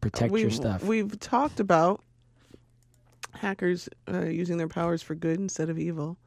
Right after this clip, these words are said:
Speaker 1: Yeah, student loans. Like, where are we at?
Speaker 2: Where,
Speaker 1: It's
Speaker 2: what's
Speaker 1: one point six trillion dollar
Speaker 2: happening?
Speaker 1: debt in student loans. Someone wipe that out.
Speaker 2: I know. I'm only, like, four
Speaker 1: This is
Speaker 2: figures in,
Speaker 1: personal opinion
Speaker 2: in
Speaker 1: of
Speaker 2: the
Speaker 1: Michael
Speaker 2: hole.
Speaker 1: McGee.
Speaker 2: Yeah.
Speaker 1: Does not reflect any. Yeah, but please, y'all go do that.
Speaker 2: Just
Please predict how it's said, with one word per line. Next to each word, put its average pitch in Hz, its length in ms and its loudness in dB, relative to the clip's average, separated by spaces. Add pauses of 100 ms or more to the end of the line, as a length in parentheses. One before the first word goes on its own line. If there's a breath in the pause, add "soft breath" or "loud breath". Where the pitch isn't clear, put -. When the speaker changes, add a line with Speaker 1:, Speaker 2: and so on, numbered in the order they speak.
(760 soft breath)
Speaker 1:
Yeah, 143 140 8
student 170 300 6
loans. 156 460 6
Like, 117 100 6
where 139 140 6
are 143 40 6
we 143 140 8
at? 147 140 8
Speaker 2:
Where, 226 120 6
Speaker 1:
It's 220 80 4
Speaker 2:
what's - 200 6
Speaker 1:
one 151 100 6
point - 100 6
six - 160 6
trillion 147 380 6
dollar 135 220 8
Speaker 2:
happening? 131 220 4
Speaker 1:
debt 127 120 -2
in 123 60 -12
student 135 280 0
loans. 127 320 2
Someone 131 220 2
wipe 127 200 6
that 127 200 4
out. 82 220 -8
Speaker 2:
I 185 60 -6
know. 208 420 -2
I'm 247 220 0
only, 349 260 2
like, 202 280 0
four 202 180 2
Speaker 1:
This 131 120 2
is 202 60 4
Speaker 2:
figures 175 280 2
in, 143 60 8
Speaker 1:
personal 120 540 4
opinion 117 320 4
Speaker 2:
in 107 60 4
Speaker 1:
of 98 40 4
Speaker 2:
the 95 40 4
Speaker 1:
Michael 202 280 6
Speaker 2:
hole. 113 60 4
Speaker 1:
McGee. 107 280 2
Speaker 2:
Yeah. 240 200 2
Speaker 1:
Does 113 100 -2
not 117 160 4
reflect 113 380 2
any. 113 260 2
Yeah, 113 160 -2
but 107 200 -2 (120)
please, 113 260 2
y'all 110 140 4
go 117 140 4
do 113 160 2
that. 69 200 -8 (540)
Speaker 2:
Just - 280 -2